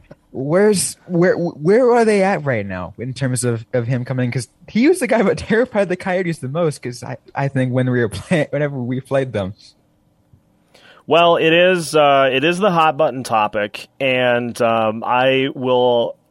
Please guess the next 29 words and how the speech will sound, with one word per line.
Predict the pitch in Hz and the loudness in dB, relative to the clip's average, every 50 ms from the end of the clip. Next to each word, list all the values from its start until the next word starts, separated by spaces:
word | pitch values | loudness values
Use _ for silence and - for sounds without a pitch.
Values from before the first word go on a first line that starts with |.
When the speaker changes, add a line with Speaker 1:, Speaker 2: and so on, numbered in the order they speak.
| _ _ - | _ _ -18
Speaker 1:
just | - - 117 117 127 127 120 - - - - - - - - - _ _ _ _ _ _ _ _ _ _ _ _ | -14 -10 -4 -2 -2 -2 -2 -4 -8 -12 -12 -12 -14 -14 -16 -18 _ _ _ _ _ _ _ _ _ _ _ _
kind | - - 117 113 | -6 -4 -4 -2
of | 110 107 101 95 - - - - - _ - | -4 -4 -6 -10 -14 -18 -18 -18 -20 _ -12
do | 104 117 110 | -8 -6 -6
a | 110 107 | -6 -6
quick | - - - - 135 131 - - | -8 -6 -4 -2 -2 -2 -4 -8
timeline | - - 123 117 113 113 113 110 107 98 90 | -8 -4 -2 0 0 0 -2 -2 -2 -2 -4
of | 95 95 | -2 -2
what | 104 98 95 | -2 -2 -2
we've | 98 98 92 - | -4 -8 -10 -8
seen. | - 113 104 90 78 - - | -8 -8 -8 -8 -10 -12 -10
So, | - - 123 120 117 113 117 113 - - - - - - - - - _ _ | -4 0 2 4 4 4 4 2 0 -4 -10 -20 -20 -20 -20 -20 -20 _ _
obviously, | - 139 151 151 151 156 143 - - 147 147 143 143 139 135 135 135 - | 2 2 2 2 2 0 -2 -2 -2 0 0 2 2 2 2 0 0 -2
the, | 147 123 110 117 123 123 120 120 120 120 117 113 | -4 -6 -4 -2 -2 0 0 0 0 0 2 2
um, | 113 110 110 107 101 101 107 107 107 107 - _ _ _ _ _ _ _ _ _ _ _ - | 2 2 2 0 -2 -4 -6 -10 -12 -14 -16 _ _ _ _ _ _ _ _ _ _ _ -12
the | 135 | -10
contract | - - 147 139 139 127 147 131 120 127 | -6 -2 -2 -2 0 0 0 0 0 -2
negotiations | 120 120 123 120 - - 117 117 113 - 117 107 | 0 0 0 0 0 0 -2 -2 -2 -4 -6 -6
have | 113 104 | -6 -6
been | 110 107 | -6 -4
going | 104 113 113 110 | -2 0 0 0
on | 110 104 107 104 | 0 0 0 -2
pretty | 101 113 113 110 | -2 -2 -2 0
much | 110 107 - - | 0 -2 -4 -4
throughout | - 110 107 104 104 104 107 101 - - - | -4 -2 0 2 2 2 2 0 -2 -8 -16
this, | 131 - - 104 - - - - | -16 -14 -12 -10 -8 -8 -10 -8
the | - 117 113 104 | -6 -2 0 2
off | 101 104 101 - | 2 2 0 -2
season. | - - 98 87 82 90 85 90 98 | -6 -10 -10 -12 -10 -12 -14 -14 -14